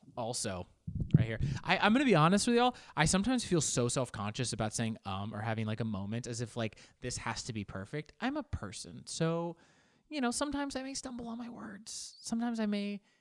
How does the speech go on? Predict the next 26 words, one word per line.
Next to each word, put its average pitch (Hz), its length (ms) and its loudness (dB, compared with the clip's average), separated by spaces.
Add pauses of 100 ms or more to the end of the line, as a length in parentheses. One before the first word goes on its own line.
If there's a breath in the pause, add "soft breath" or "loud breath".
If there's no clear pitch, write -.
have 180 140 -8
a 185 40 -2
lapse 160 580 -12
in 156 120 -6
thoughts, - 640 -10 (280 soft breath)
and 160 120 -6
there 170 60 -4
may 185 120 -6
be 202 160 -8
a 185 60 -8
pause, 160 520 -12 (320)
but - 100 -8
I'm 139 100 -6
doing 170 200 0
my 170 120 -6
best 147 280 -6
to - 60 -10
come 151 240 -6
prepared 123 420 -8 (320 soft breath)
and 135 120 -14
do 117 160 -8
this 113 160 -10
for - 180 -18
y'all. - 240 -16 (300)
Anyway, 127 340 -4 (420 soft breath)
um, 123 600 2